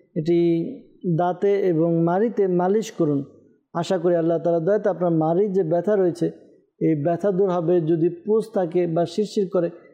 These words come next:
এই সমস্যাগুলো আশা করি দূর হবে ইনশাআল্লাহ আজ্জা ওয়া জাল। এরপর আমাদেরকে কল করেছিলেন শাহিন ভাই, জানিয়েছেন মাথা ঘোরায়, রুহানি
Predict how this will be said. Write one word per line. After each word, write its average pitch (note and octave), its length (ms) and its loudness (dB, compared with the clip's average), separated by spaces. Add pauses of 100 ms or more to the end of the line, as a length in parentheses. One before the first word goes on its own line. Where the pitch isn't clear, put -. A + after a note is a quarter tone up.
(180)
এই F#3 80 0
সমস্যাগুলো F3+ 760 0
আশা D#3+ 300 0
করি F3 260 0 (600)
দূর F#3 240 4
হবে D#3 300 0
ইনশাআল্লাহ E3 1120 -2
আজ্জা C3+ 340 -2
ওয়া C#3 180 0
জাল। D3+ 260 -2 (2250)
এরপর A#3+ 320 0
আমাদেরকে G#3+ 380 0
কল G#3 260 -2
করেছিলেন G#3 460 0
শাহিন G3 420 0
ভাই, G#3+ 140 2
জানিয়েছেন G3+ 580 0
মাথা F3 340 0
ঘোরায়, D#3 340 -2 (580)
রুহানি E3 400 2